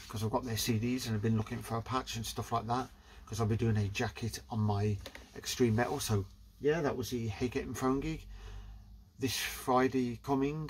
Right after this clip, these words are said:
I'm off to see Alia Tempora for the second time in, at the Wolverhampton, in Wolverhampton at the Gifford Arms. That's the first time I've seen them was at the Gifford. And then there's, I'm Control the S-, Storm backing the last time I seen them was at Bloodstock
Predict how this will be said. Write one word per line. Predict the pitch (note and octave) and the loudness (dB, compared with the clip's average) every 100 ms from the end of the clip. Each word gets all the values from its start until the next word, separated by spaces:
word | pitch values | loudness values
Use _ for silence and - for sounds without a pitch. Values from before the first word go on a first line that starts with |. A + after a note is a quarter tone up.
| - | -6
I'm | A#2+ A2+ | -2 -2
off | A2+ - | -2 -4
to | - A2+ | -4 -4
see | - A#2+ A2 A2 G#2+ G#2+ - - - - | -2 0 2 0 0 -4 -6 -20 -12 -2
Alia | A#2 A#2+ | 2 2
Tempora | A2 B2 A2 A#2+ B2 | 2 0 0 0 0
for | A#2+ A2 | -2 -4
the | G#2 | -2
second | - B2 B2 | -2 -4 -6
time | B2 B2 C#3 B2+ | 0 2 2 0
in, | - G#2+ A2 G#2+ - - - - - | -2 2 4 2 0 -18 -20 -20 -18
at | - | -6
the | B2 | 0
Wolverhampton, | G#2+ A2 A#2 A#2+ A#2+ - - | 2 4 4 2 0 -10 -6
in | B2+ A2+ | -2 2
Wolverhampton | A#2 A#2+ C3 C3 D#3 | 2 4 4 2 -2
at | C3+ | -4
the | B2 | -4
Gifford | A#2 A2 B2+ | -4 -2 2
Arms. | B2+ C#3+ D#3 - - | 2 2 -4 -14 -14
That's | - - - | -12 -8 -6
the | G#2+ | -6
first | - A#2+ - | 0 0 0
time | B2+ | -2
I've | A2+ | -2
seen | - A2+ | 0 0
them | A2+ | 0
was | A2 | -2
at | A#2 | -4
the | A#2 | -4
Gifford. | A#2+ - D3+ - _ - - - - | -4 -2 -4 -4 _ -20 -20 -14 -2
And | G#2+ | 2
then | A2 A2 | 4 4
there's, | G#2+ G2 | 4 0
I'm | A2+ A2+ A2 | -2 0 -2
Control | - G#2 - B2 | -2 -4 2 2
the | A2 | 2
S-, | A2 - - | -4 -6 -10
Storm | - - A#2 A2 A2+ | -6 -2 2 4 4
backing | G2+ - A2+ G#2+ G2 - - - - | 0 -2 -2 -2 -4 -16 -20 -20 -4
the | A#2+ | 0
last | A2 - | 0 0
time | A2+ | 0
I | |
seen | A2 B2 A2 | 0 0 2
them | A2 | 4
was | G#2 A2+ | 2 0
at | |
Bloodstock | G#2+ A2 - A2+ | -4 -6 -4 -6